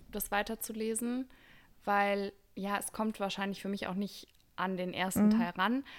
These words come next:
Speaker 1: Aber darum geht's gar nicht, sondern ich will's gar nicht lesen, weil es so schön ist. Und
Speaker 2: Mhm.
Speaker 1: ich will nicht, dass es vorbei ist. Aber ich will andererseits auch, dass die drei Bücher endlich nebeneinander stehen.
Speaker 2: Aber das ist auch voll cool, weil du, ähm, lernst ja das Pärchen, worum es im zweiten Teil geht, auch schon ein bisschen kennen,
Speaker 1: Mhm.
Speaker 2: beim ersten Teil.
Speaker 1: Mhm.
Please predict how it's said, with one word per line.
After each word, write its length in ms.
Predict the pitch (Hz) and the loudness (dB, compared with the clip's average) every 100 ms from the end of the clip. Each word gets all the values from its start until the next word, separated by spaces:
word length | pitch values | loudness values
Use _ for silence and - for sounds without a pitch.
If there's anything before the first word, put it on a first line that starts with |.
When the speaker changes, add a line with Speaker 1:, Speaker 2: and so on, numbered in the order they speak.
| - | -6
Speaker 1:
Aber 140 | 185 190 | -2 0
darum 220 | 190 185 | 0 0
geht's 220 | 226 - | -4 -4
gar 120 | 190 | -4
nicht, 120 | 196 | -4
sondern 340 | 190 190 190 190 | -4 -4 -6 -6
ich 220 | - - | -8 -4
will's 260 | 226 226 - | -2 -2 -4
gar 140 | 196 | -4
nicht 200 | 190 214 | -2 -4
lesen, 300 | 220 220 220 | -4 -4 -2
weil 120 | 196 202 | -4 -2
es 100 | - | -2
so 100 | 220 | -4
schön 440 | - 226 220 233 | -2 -2 0 0
ist. 300 | - - - | -2 -4 -4
Und 140 | 196 208 | 2 4
Speaker 2:
Mhm. 200 | 208 220 | 4 4
Speaker 1:
ich 160 | 226 - | -2 -2
will 160 | 233 | 2
nicht, 180 | 254 - | 2 0
dass 140 | 190 | -2
es 120 | 226 - | -4 -6
vorbei 480 | 262 233 190 233 | -4 2 4 4
ist. 380 | 247 - 202 - | 2 0 -2 -4
Aber 140 | 196 214 | -4 -4
ich 140 | - | -4
will 100 | 226 - | -4 -2
andererseits 480 | 226 233 226 220 220 | -2 -2 -4 -6 -8
auch, 80 | |
dass 140 | - 214 | -10 -10
die 100 | 202 | -10
drei 200 | - 190 | -8 -6
Bücher 240 | 190 190 | -6 -4
endlich 220 | 180 170 | -4 -6
nebeneinander 500 | 175 175 165 160 - 170 | -8 -6 -6 -6 -6 -8
stehen. 300 | - - 185 - - - | -10 -12 -12 -12 -12 4
Speaker 2:
Aber 100 | 214 | 8
das 180 | 226 233 | 8 6
ist 100 | - | 4
auch 100 | 247 | 4
voll 240 | - 254 233 - | 6 4 4 6
cool, 180 | 254 233 | 6 8
weil 220 | 214 220 - - - - | 8 8 0 -14 -6 4
du, 240 | 220 214 - | 6 6 6
ähm, 440 | 208 208 208 214 - _ 214 | 6 6 6 2 -4 _ 4
lernst 320 | 220 240 247 | 8 8 8
ja 120 | 226 | 8
das 300 | 214 - - | 6 2 -4
Pärchen, 520 | - 220 233 - 226 | 0 4 4 6 6
worum 220 | 202 208 | 8 6
es 120 | 220 - | 4 2
im 140 | 208 | -2
zweiten 360 | - 208 214 214 | 2 2 2 2
Teil 220 | 220 208 | 2 2
geht, 220 | 202 - | 2 0
auch 60 | 202 | 2
schon 180 | 220 | 4
ein 40 | 208 | 4
bisschen 280 | 208 202 196 | 4 2 2
kennen, 320 | 208 214 302 | 2 4 4
Speaker 1:
Mhm. 140 | - | 2
Speaker 2:
beim 160 | 214 226 | 4 4
ersten 340 | 196 208 - | 4 2 0
Teil. 300 | 240 254 277 | 0 0 0
Speaker 1:
Mhm. 280 | 240 208 220 | -2 -4 -4